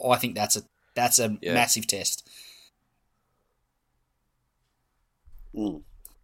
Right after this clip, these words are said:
Speaker 2: It is. Yeah, hundred percent. Uh, socials on that one. Michael said, "Bulldogs and junk time points. Name a more iconic duo."
Speaker 1: Hmm.
Speaker 2: There is not one. Uh, Ross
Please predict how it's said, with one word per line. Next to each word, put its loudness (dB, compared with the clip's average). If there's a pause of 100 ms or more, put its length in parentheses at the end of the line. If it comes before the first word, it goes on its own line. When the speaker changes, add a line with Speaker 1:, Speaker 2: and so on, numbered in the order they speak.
(600)
Speaker 2:
It 0
is. -4 (220)
Yeah, 0 (160)
hundred -6
percent. -6 (920)
Uh, 4
socials 6 (380)
on 0
that 4
one. 6 (480)
Michael 4 (840)
said, -6
"Bulldogs 4
and -10
junk -2
time 2
points. -2
Name 0
a 2
more -2
iconic -2 (140)
duo." -2
Speaker 1:
Hmm. 0 (220)
Speaker 2:
There -4
is -8
not -8
one. -10 (840)
Uh, 2
Ross 0